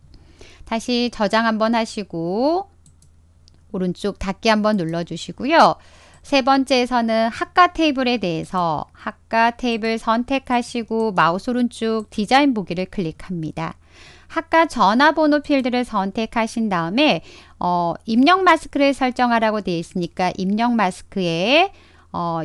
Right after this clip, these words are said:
영부터 구까지 숫자가 반드시 입력될 수 있도록 이라고 되어 있으니까 영에, 영을 입력하셔서 네 개 입력하시고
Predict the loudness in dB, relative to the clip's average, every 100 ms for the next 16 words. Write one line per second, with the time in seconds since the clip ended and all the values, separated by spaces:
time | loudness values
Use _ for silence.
0 | -2 0 2 2 2 -2 2 4 4 -2
1 | -4 0 0 0 -2 -4 -2 -2 0 2
2 | 0 -2 -6 -6 -6 -8 -8 -6 -4 -4
3 | -4 -4 -6 -6 -6 -6 -6 -4 -4 0
4 | 4 4 4 -8 -8 -4 -2 -2 -2 -2
5 | -2 0 2 0 0 -2 -4 -4 -2 -4
6 | -4 -2 2 2 2 -2 -4 -2 -2 -2
7 | -4 -6 -4 -6 -4 -6 -4 -2 0 -2
8 | -4 -8